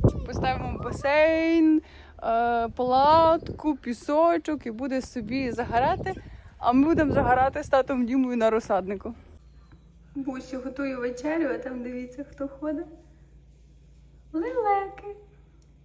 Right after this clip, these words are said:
І дивіться, мушкарня літає. Так, перекусили, Буся, показую вам подгон від мамулечки. Це з таким рушничком. Підемо до церкви з нею.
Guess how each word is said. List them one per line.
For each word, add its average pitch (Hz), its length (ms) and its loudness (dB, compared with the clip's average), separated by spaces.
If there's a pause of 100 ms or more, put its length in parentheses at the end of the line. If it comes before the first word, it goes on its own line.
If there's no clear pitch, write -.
(840)
І 269 60 -4
дивіться, 240 400 -12
мушкарня 254 680 -6
літає. 202 320 -12 (2250)
Так, - 200 -4
перекусили, 254 480 0
Буся, 277 300 -4
показую 220 400 -2
вам 220 160 0 (800)
подгон 208 380 -2
від 190 100 -6
мамулечки. 226 580 -4 (360)
Це - 60 -6
з - 40 -6
таким - 240 -6
рушничком. 220 600 -6 (680)
Підемо 254 300 -4
до 262 100 0
церкви 277 440 0
з 294 40 4
нею. 349 180 6